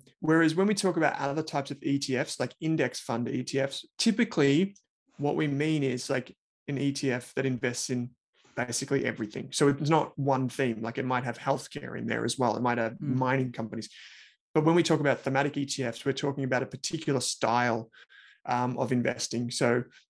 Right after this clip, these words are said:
Speaker 1: um, we'll get to what that means and how you position that in a portfolio in just a second. But Kate, maybe you can just run us through some of the facts, um, about the Hack E T F as we know it today.
Speaker 2: Yeah, absolutely. So ha-,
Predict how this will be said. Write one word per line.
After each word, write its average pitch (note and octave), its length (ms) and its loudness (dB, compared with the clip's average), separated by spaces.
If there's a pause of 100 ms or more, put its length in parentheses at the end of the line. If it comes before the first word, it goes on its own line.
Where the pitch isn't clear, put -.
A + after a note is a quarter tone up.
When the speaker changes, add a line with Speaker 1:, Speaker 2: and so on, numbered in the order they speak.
Speaker 1:
um, B2 180 0
we'll C3+ 80 2
get D#3+ 160 0
to C#3+ 80 -4
what C#3 140 -2
that - 180 -2
means C3 240 0
and B2 80 -4
how C3 100 -2
you B2+ 100 -2
position - 320 -6
that B2 100 -6
in B2 60 -2
a A#2 40 -6
portfolio B2 540 -2
in B2 80 -2
just B2+ 180 -6
a C#3 60 -6
second. B2+ 420 -4
But E3+ 180 2 (160)
Kate, F3+ 200 2
maybe G3+ 180 4
you A#3+ 80 6
can B3 120 2
just A3 180 0
run E3+ 140 2
us D#3 100 -2
through D3 140 -2
some D3 160 -4
of C3 60 -4
the B2+ 60 -2
facts, - 600 -4 (400)
um, C#3 400 0 (320)
about C#3 260 2
the D3+ 60 2
Hack - 320 -4
E D3 140 -2
T C3 180 0
F A#2+ 120 -2
as C3 140 -2
we C3+ 100 -4
know A#2 220 0
it - 80 -8
today. A#2 360 -6 (420)
Speaker 2:
Yeah, F#3+ 280 0
absolutely. D#3 520 -2
So F#3 480 2
ha-, - 180 -8